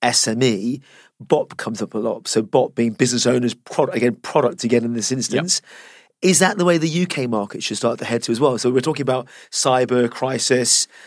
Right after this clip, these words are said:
Speaker 1: liability. Should we start to make life easier by bundling all these things together again?
Speaker 2: Well, so our, our sister company, uh, H S B, has just brought out a, a sort of cyber add-on product with exactly that idea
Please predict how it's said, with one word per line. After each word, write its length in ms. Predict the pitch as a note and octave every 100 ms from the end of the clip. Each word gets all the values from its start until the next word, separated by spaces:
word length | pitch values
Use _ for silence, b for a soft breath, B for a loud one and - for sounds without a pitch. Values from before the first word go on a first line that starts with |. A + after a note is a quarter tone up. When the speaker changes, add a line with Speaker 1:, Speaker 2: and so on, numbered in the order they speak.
| B
Speaker 1:
liability. 680 | A#2 B2+ B2+ B2 B2 A#2 A#2+
Should 240 | A2+ -
we 80 | E3
start 240 | D3 D3+ -
to 60 |
make 160 | C3+ C3+
life 200 | B2+ B2+
easier 260 | D3 D3+ C3
by 100 | A#2+
bundling 420 | C3 C#3+ C3 C3
all 120 | B2
these 180 | B2+ B2
things 160 | B2+ -
together 320 | B2 D3 C3+
again? 360 | A#2+ G#2+ F#2+ - _ B B B
Speaker 2:
Well, 100 | -
so 140 | B2 E3+
our, 200 | - D#3+
our 260 | - E3+ F3
sister 480 | D3 - - - -
company, 680 | - G#2 F#2+ F2 D#2 E2+ -
uh, 160 | - G2
H 240 | - A2+ -
S 100 | -
B, 380 | A#2 F#2+ E2+ - _ _ _ _
has 100 | F#2+
just 320 | - A2 G#2+
brought 380 | - G#2 F2+ F2
out 320 | G2+ F2 - -
a, 160 | F2+ -
a 40 | -
sort 180 | G2
of 60 | F2
cyber 340 | - A2 F#2 -
add-on 460 | G#2+ F#2+ F2 F2 - -
product 400 | F#2 D2+ - -
with 280 | G#2+ A2+ G2+
exactly 440 | G#2 A#2 - -
that 180 | G2+ G2+
idea 500 | F2 F2 G2 E2